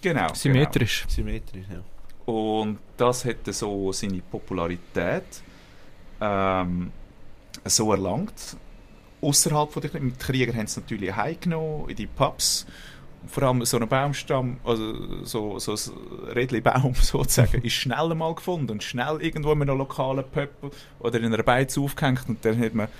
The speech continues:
Speaker 3: Drauf hingerührt.
Speaker 1: drauf hingerührt. Und das kann man Tag und Nacht machen, nicht so wie Fußball oder was auch immer, wo man weite Flächen
Speaker 3: Also man
Speaker 1: braucht
Speaker 3: sieht's
Speaker 1: und
Speaker 3: ja, eben, ganz kurz, man sieht's ja auch in der Schweiz oder so,
Speaker 1: Mhm.
Speaker 3: wie in den letzten Jahren, ich sage,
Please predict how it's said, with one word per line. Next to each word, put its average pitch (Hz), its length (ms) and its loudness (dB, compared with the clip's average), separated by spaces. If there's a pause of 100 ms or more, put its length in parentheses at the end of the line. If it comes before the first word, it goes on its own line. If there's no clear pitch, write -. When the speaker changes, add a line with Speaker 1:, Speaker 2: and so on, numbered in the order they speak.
(140)
Speaker 3:
Drauf 120 120 -6
hingerührt. 107 560 -6
Speaker 1:
drauf 117 120 0
hingerührt. 151 640 2
Und 110 120 -4
das 117 140 4
kann 113 100 4
man 95 80 0 (100)
Tag 107 220 2
und 101 140 0
Nacht 127 300 2
machen, 135 340 0
nicht 123 160 -2
so 110 140 -4
wie 110 60 -2
Fußball 117 680 0
oder 90 240 -2
was 104 200 -2
auch 104 80 0
immer, 104 220 -2
wo 92 100 -2
man 90 160 -4 (300)
weite 120 360 -4
Flächen 117 460 -2
Speaker 3:
Also 120 200 2
man 120 100 4
Speaker 1:
braucht 117 100 0
Speaker 3:
sieht's 160 260 2
Speaker 1:
und 175 60 6
Speaker 3:
ja, - 180 2
eben, 139 220 2 (160)
ganz 147 240 -6
kurz, 147 260 -4
man 123 180 -4
sieht's 143 280 -2
ja 110 120 0
auch - 20 -4
in 101 100 -6
der 107 60 -10
Schweiz 165 420 -4
oder 160 220 2
so, 185 220 4
Speaker 1:
Mhm. 254 60 0 (340)
Speaker 3:
wie 123 60 -2
in 123 40 -4
den 123 100 4
letzten 147 300 0
Jahren, 147 340 4
ich - 100 -12
sage, 117 560 0